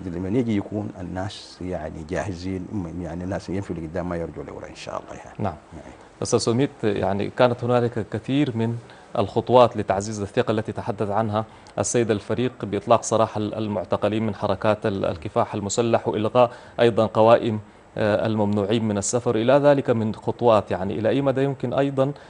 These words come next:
Speaker 2: أن تقرأ هذه الخطوات مجتمعة في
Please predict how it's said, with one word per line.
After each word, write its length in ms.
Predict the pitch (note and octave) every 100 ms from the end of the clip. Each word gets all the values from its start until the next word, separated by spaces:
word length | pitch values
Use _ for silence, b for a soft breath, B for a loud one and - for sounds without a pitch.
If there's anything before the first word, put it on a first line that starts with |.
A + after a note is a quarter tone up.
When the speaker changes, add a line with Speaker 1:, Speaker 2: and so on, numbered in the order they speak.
| B -
Speaker 2:
أن 220 | A#2 A2 G2
تقرأ 340 | D3 - A2+ E2+
هذه 400 | A#2+ B2 G#2 A2
الخطوات 540 | - G2+ - A#2+ A#2+ -
مجتمعة 640 | G#2+ G#2+ G2+ - B2+ A#2+ B2
في 280 | A#2+ A#2